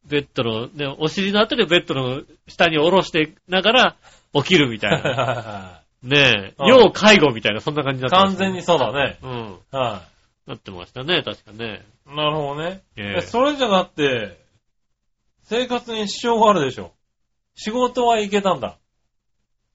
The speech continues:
Speaker 1: 仕事は行きましたね。
Speaker 2: はいはいはい。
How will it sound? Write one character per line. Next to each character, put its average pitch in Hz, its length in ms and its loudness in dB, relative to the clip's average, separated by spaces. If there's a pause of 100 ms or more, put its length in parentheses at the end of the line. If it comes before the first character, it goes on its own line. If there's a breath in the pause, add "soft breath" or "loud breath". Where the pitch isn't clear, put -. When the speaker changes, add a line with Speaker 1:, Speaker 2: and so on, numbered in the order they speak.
(180)
Speaker 1:
仕 196 520 -6
事 262 400 4
は 240 260 8
行 226 140 0
き 240 80 -4
ま 226 200 4
し - 80 -6
た 139 140 0
ね。 139 80 -2
Speaker 2:
は 135 80 2
い - 20 2
は 120 160 0
い 104 120 -8
は 123 560 -4 (800)
い。 156 60 -6